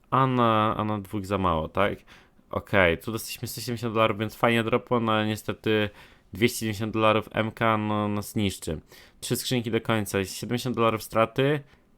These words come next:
No tutaj zależy od stanu wszystko. Okej, wychodzimy na prowadzenie. Proszę, żeby tylko nie przegrać tej bitwy, bo tu jest potencjał na fajny profit. No każdy będzie droższy, nie?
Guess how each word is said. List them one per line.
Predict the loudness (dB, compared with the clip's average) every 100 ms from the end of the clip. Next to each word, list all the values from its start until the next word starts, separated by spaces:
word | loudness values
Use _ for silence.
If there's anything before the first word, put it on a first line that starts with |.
| -12
No |
tutaj | -8 -8 -2 2 4 2
zależy | 0 -2 -2
od | -6
stanu | -2 0 0
wszystko. | -2 -4 2 2
Okej, | 4 2 4 2
wychodzimy | 0 -2 -2
na |
prowadzenie. | 0 2 2 2 -2
Proszę, | 4 2 4
żeby | -2 0
tylko | 2 4
nie | 4
przegrać | 6 6 6
tej | 2
bitwy, | 2 2 0
bo | 2
tu |
jest | 0 2
potencjał | 4 4 4
na | 2
fajny | 4 8 10 10 6
profit. | 2 4 2 0 -14 -20 -20 _ _ -10
No | 4
każdy | 4 6 2
będzie | 2 4
droższy, | 4 2 0
nie? | 2 2